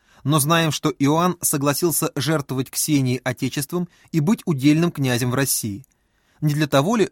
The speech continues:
чтобы в случае возможного несчастья, преждевременной кончины юного царевича, трон московский имел наследников в семействе Борисовом? О чём, вероятно, думал царь дальновидный,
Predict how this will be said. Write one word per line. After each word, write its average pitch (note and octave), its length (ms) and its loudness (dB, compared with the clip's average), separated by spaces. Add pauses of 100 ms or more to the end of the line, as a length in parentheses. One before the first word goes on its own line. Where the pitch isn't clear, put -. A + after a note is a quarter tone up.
чтобы C#3+ 280 -2
в - 40 -4
случае D#3 420 0
возможного C#3+ 580 0
несчастья, D3+ 680 0 (200)
преждевременной D3 720 2
кончины C#3+ 540 0
юного C3+ 420 0
царевича, C#3+ 640 0 (280)
трон G#3+ 240 4
московский G3 600 2
имел E3 320 2
наследников D3 640 0
в - 20 -6
семействе E3+ 440 0
Борисовом? A2+ 520 0 (500)
О C#3 100 0
чём, D#3+ 200 2
вероятно, D3 540 4 (120)
думал C#3 360 2
царь C3+ 280 2
дальновидный, A#2 680 0